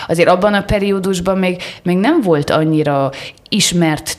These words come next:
tény, főleg egy ilyen kis közösségben, mint Székelyszárdobos, vagy akár Erdővidék, hogy,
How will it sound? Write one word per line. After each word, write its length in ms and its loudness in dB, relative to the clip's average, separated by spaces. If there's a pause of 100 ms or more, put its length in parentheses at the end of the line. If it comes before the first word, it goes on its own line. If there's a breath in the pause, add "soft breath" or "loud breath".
tény, 240 0
főleg 360 0
egy 160 -2
ilyen 180 0
kis 240 -2
közösségben, 640 -2
mint 140 -2
Székelyszárdobos, 840 -2
vagy 180 -2
akár 260 -4
Erdővidék, 600 -2
hogy, 220 -4